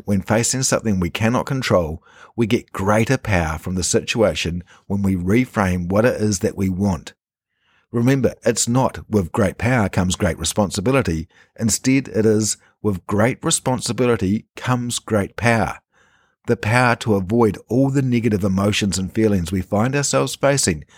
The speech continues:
when we cannot obtain these impossible wants. This is a significant factor in how I can remain so positive about the situation I've found myself in. Don't always focus on what it is you want.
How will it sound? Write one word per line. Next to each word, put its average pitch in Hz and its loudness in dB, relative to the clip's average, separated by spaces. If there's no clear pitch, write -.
when 143 -2
we 147 2
cannot 160 -2
obtain 113 0
these 104 2
impossible 90 -2
wants. 98 -2
This - -2
is 110 0
a 107 4
significant 127 -2
factor - -2
in 107 2
how 107 4
I 98 2
can 104 -4
remain 92 0
so 123 0
positive 135 -2
about 92 -2
the 95 -6
situation 98 0
I've 92 -2
found 113 2
myself 92 0
in. 67 -8
Don't 170 -2
always 135 2
focus 110 0
on 87 0
what 98 2
it 123 0
is 107 0
you 110 4
want. 95 0